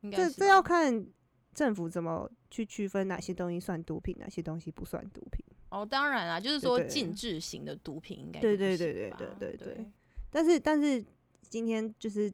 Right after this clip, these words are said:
Speaker 2: 请吃饭，陪吃饭啊，
Speaker 1: 哼。
Speaker 2: 我觉得不太可能真的讲到有违反善良风俗，确实。
Speaker 1: 对啊，
Speaker 2: 对啊。
Speaker 1: 我觉得这
Speaker 2: 那讲
Speaker 1: 不会啊，这我自己也觉得没有。
Speaker 2: <laughs> 对，其实也没有。那讲回来，
Speaker 1: 对，不然这样我想要跟很多人吃饭都没办法。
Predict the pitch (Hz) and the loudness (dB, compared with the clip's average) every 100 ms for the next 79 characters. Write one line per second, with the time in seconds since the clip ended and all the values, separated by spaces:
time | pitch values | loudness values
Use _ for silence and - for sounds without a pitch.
0 | - - 180 175 - 196 208 185 156 - | -6 -8 -8 -6 -6 -2 4 4 2 -6
1 | 208 _ - 185 202 226 226 240 170 110 | -12 _ 2 4 4 2 4 4 4 0
2 | 80 - 220 - _ _ _ _ _ - | -8 -10 -12 -14 _ _ _ _ _ -10
3 | 233 170 165 175 175 - _ _ _ 190 | -6 -4 -4 -6 -8 -20 _ _ _ -20
4 | - - 220 262 208 170 160 160 - _ | -14 -6 -2 0 0 -4 -6 -8 -14 _
5 | _ - 196 196 180 160 175 165 170 175 | _ -4 -2 -2 -4 -6 -4 -2 -2 -4
6 | 185 175 175 147 - - - 196 - - | -6 -10 -10 -10 -12 -12 -14 -14 -18 -20
7 | - 214 - 214 - - 214 _ _ - | -20 -20 -10 -10 -10 -20 -20 _ _ -6
8 | 175 190 214 294 311 226 240 180 151 98 | -4 -2 -2 -4 0 0 2 0 -2 -10
9 | 139 175 302 240 170 170 202 143 123 - | -12 -6 -2 0 -2 -4 -10 -10 -10 -14
10 | - - - 202 208 - - _ _ _ | -14 -16 -16 -14 -12 -12 -16 _ _ _
11 | _ _ _ 240 214 269 - 240 - - | _ _ _ 0 2 2 4 2 0 -4
12 | 180 196 202 196 202 - - - 170 226 | -4 -2 -4 -2 -2 -4 -12 -14 -10 -8
13 | 233 160 180 180 170 170 311 240 285 240 | -6 -6 -4 -2 2 4 4 4 4 4
14 | - 233 185 208 226 160 180 170 - 160 | 2 2 0 0 -2 -2 -4 -4 -6 -8
15 | 151 143 143 151 - 175 - | -8 -10 -12 -12 -14 -14 -14